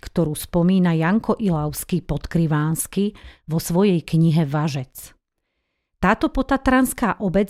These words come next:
mala na starom erbe zo sedemnásteho storočia pustovníka, ktorý podľa povesti žil kedysi dávno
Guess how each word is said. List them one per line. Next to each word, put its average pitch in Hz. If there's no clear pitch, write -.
mala 190
na 170
starom 254
erbe 190
zo 175
sedemnásteho 196
storočia 185
pustovníka, 156
ktorý 214
podľa 240
povesti 254
žil 185
kedysi 220
dávno 165